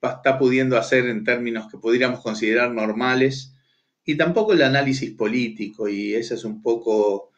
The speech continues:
la intención de este Facebook Live. El análisis político hay que hacerlo entendiendo que estamos en un momento de excepción, que no se puede razonar como si estuviéramos en tiempos normales. Y eso corre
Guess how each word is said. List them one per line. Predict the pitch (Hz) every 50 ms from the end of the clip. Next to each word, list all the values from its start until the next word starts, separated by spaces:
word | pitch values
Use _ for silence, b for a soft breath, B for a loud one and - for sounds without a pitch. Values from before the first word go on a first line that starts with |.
| b b b b _
la | - 113 120
intención | 120 120 110 117 117 117 117 - - 156 143 123 117 98 90 90 - - _ _ _ _
de | _ - - 110 104 101 101 101 101 110 113 -
este | - 104 104 - - - 104 101
Facebook | - - 107 104 101 98 - 101 95 90 92
Live. | 95 90 87 - - - _ _ _ _ B B B B B B B B B B B B _
El | - - 107 107
análisis | 107 110 120 131 135 135 131 131 131 117 -
político | - 120 120 131 139 135 135 147 139 - 135
hay | 131 123
que | 131 131
hacerlo | 120 - - 135 131 135 139 139 139 139 135 -
entendiendo | 120 123 113 123 123 120 120 120 123 131 131 135 135 139 131 123
que | 123
estamos | 110 - - 160 165 160 143 131 135
en | 127 113 113
un | 113 117 117
momento | 113 110 117 117 117 117 117 117 110
de | 107
excepción, | 107 107 - 117 117 - - - 160 165 170 185 190 - - _ _ _ _ _ _ _ _ _ _ _ _ _ _ _ _ _
que | - - 127 131 131 131 131 135 135 131
no | 113 120 117
se | - - 113
puede | - 135 131 131 127
razonar | - 107 110 - - 117 110 113 120 123 117
como | 120 120 117 113
si | 113 - 123
estuviéramos | 110 - 117 107 110 110 110 110 107 107 107 110 - - -
en | - 107 101 95
tiempos | - 110 110 107 107 104 104 -
normales. | 98 95 92 92 92 92 82 82 - - - - - - - -
Y | - 113
eso | 120 120 - - 117 117
corre | - 135 131 135 131 127 127 127 127 131 B